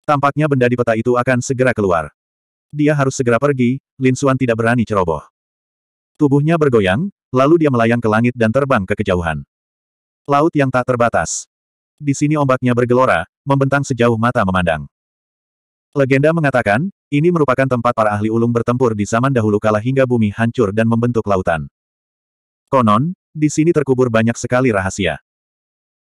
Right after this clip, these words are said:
Selama bertahun-tahun yang tak terhitung jumlahnya, banyak orang datang untuk menjelajah, tetapi tidak ada seorang pun yang berani pergi ke kedalaman laut. Ini karena ada iblis laut yang lebih mengerikan yang tidak lebih lemah dari kekuatan manusia. Mereka juga merupakan eksistensi yang sangat kuat di antara sepuluh ribu ras kuno.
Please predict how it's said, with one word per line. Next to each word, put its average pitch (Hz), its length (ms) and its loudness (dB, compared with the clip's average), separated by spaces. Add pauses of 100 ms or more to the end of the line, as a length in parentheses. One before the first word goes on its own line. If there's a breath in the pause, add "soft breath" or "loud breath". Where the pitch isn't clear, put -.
(200)
Selama 139 320 0
bertahun-tahun 127 560 0
yang 117 160 0
tak 113 160 -2
terhitung 123 240 0
jumlahnya, 113 480 -2 (240)
banyak 131 240 2
orang 135 160 0
datang 113 240 0
untuk 113 160 -4
menjelajah, 117 560 -2 (160)
tetapi 131 320 0
tidak 110 240 0
ada 104 80 -4
seorang 107 240 0
pun 120 240 0
yang 127 80 0
berani 107 320 0
pergi 110 240 -2
ke 117 160 -2
kedalaman 101 400 0
laut. 80 240 -2 (1120)
Ini 151 240 -2
karena 135 320 0
ada 123 80 0
iblis 117 240 -2
laut 123 240 0
yang 120 160 0
lebih 110 160 0
mengerikan 113 400 0
yang 120 160 0
tidak 135 240 0
lebih 123 160 -2
lemah 104 240 -2
dari 113 160 0
kekuatan 120 400 0
manusia. 90 480 -2 (1040)
Mereka 143 320 0
juga 143 160 2
merupakan 127 400 0
eksistensi 120 480 -2
yang 117 160 0
sangat 131 240 -2
kuat 113 240 0
di 123 80 -2
antara 110 320 0
sepuluh 139 320 0
ribu 131 240 0
ras 95 160 -2
kuno. 82 320 -2